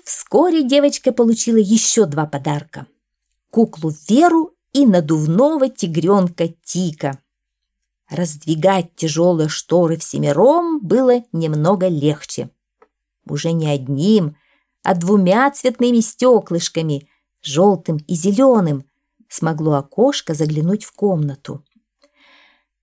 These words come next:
Заглянуть-то заглянула, но ничего не рассказала, ведь все остальные стёклышки всё ещё оставались закрытыми, тяжёлыми, плотными шторами.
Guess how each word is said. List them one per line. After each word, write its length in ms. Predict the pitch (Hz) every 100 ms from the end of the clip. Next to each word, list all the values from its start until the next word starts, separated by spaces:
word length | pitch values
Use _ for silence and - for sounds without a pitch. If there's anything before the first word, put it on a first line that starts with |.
| _ _ _
Заглянуть-то 800 | 202 240 269 269 277 403 415 339
заглянула, 800 | 294 262 226 202 233 311 208 143 - _ _ _ _
но 120 | 262
ничего 380 | 339 359 - 262
не 140 | 320
рассказала, 840 | 233 185 - 160 147 180 185 175 175 _ _ _ _ _ -
ведь 220 | 226 -
все 260 | - 269
остальные 600 | 247 - 240 233 254 254 226
стёклышки 840 | - 247 226 220 - - 220 220 _ _ -
всё 200 | - 240
ещё 300 | 233 - 226
оставались 520 | - 226 233 226 202
закрытыми, 920 | 214 226 226 233 262 233 190 170 151 - _ _ _ _
тяжёлыми, 840 | - 151 160 233 269 226 196 170 160 _ _
плотными 640 | 139 151 202 220 214 170 156
шторами. 800 | - - 143 156 160 151 135